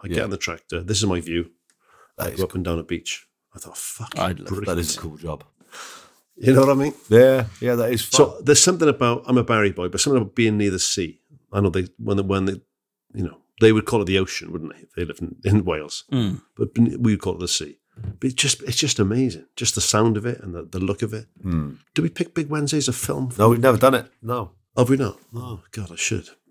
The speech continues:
Speaker 1: Because I, I used to watch that film all the time. And it's one of those things that I, I, and it's daft to say it 'cause I could just do it, but I, I wished I'd learned to surf.
Speaker 2: Mm.
Speaker 1: Like Dave, who does the, uh, uh, my mate's an electrician, he's been doing a bit of work here.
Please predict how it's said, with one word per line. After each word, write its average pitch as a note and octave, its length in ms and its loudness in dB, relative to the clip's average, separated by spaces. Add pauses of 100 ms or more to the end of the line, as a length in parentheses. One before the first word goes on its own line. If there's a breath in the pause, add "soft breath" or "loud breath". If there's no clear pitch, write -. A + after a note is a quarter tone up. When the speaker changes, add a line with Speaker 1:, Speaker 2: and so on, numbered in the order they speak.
(240)
Speaker 1:
Because A2 140 0
I, A#2 40 10
I A#2+ 180 4
used B2 140 -2
to C3 40 -2
watch C3+ 220 -2
that G#2 120 -8
film G2+ 220 -2
all G2 60 0
the F#2+ 80 -4
time. G#2+ 160 -2 (280 loud breath)
And C#3 60 4
it's C3+ 100 6
one E3+ 100 10
of D#3+ 60 6
those D3 200 4
things C3 160 2
that B2+ 80 2
I, B2+ 200 2
I, B2 80 2 (600)
and G#2+ 100 0
it's - 120 -6
daft B2 260 2
to F#2+ 80 -2
say G2 240 2
it E2+ 40 -6
'cause - 120 -10
I F#2 60 -4
could F#2 140 -4
just G2+ 220 -4
do A2+ 140 2
it, - 180 -8
but G2 100 -4 (200)
I, G#2+ 40 -2
I G#2+ 40 4
wished G#2+ 460 0
I'd F#2 160 -6
learned F2+ 220 -6
to - 60 -8
surf. - 380 -6 (240)
Speaker 2:
Mm. F#2+ 300 2 (360)
Speaker 1:
Like A2 160 4
Dave, A2+ 280 6
who G2+ 60 -2
does F#2+ 200 -4
the, F#2 280 -4
uh, E2+ 120 -6 (720)
uh, F2 240 -8
my F2 100 -8
mate's G2 220 -2
an F#2 60 -4
electrician, E2+ 420 -10
he's E2 100 -14
been G#2 240 -14
doing F#2 160 -4
a F2 40 -6
bit F2+ 80 -6
of F2+ 60 -8
work F2+ 200 -6
here. E2 240 -12